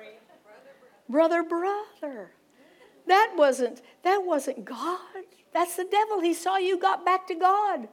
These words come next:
and he's trying to get you back again." And so I, I taught basically what I learned that week. And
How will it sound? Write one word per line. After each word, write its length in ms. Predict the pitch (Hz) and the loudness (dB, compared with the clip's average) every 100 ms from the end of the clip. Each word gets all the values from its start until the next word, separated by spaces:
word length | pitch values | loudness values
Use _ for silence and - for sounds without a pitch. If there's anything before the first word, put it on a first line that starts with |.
| _ _ _ - | _ _ _ -4
and 120 | 262 | 0
he's 180 | 339 349 | 2 2
trying 260 | 359 370 349 | 2 2 2
to 60 | |
get 260 | 311 370 - | 0 -2 2
you 240 | 381 277 - | 2 2 4
back 200 | 349 381 | 6 6
again." 540 | 339 269 190 147 - - _ _ _ _ _ _ _ _ _ - | 6 6 4 0 -8 -18 _ _ _ _ _ _ _ _ _ 0
And 340 | 220 190 190 | 2 2 -2
so 240 | - 240 214 | 0 2 4
I, 200 | 233 233 226 | 2 0 -2
I 120 | 208 | -4
taught 500 | 202 - 294 262 185 | -4 2 4 4 4
basically 480 | 214 269 262 208 208 | 2 4 0 -2 0
what 160 | 220 190 | 0 0
I 220 | 175 175 - | 0 -2 -4
learned 420 | 202 254 285 220 233 | 2 4 4 2 0
that 160 | 220 | -2
week. 320 | 339 392 - - _ _ _ _ _ _ _ _ _ _ _ | 0 0 -4 -12 _ _ _ _ _ _ _ _ _ _ _
And 240 | 202 175 | -4 -4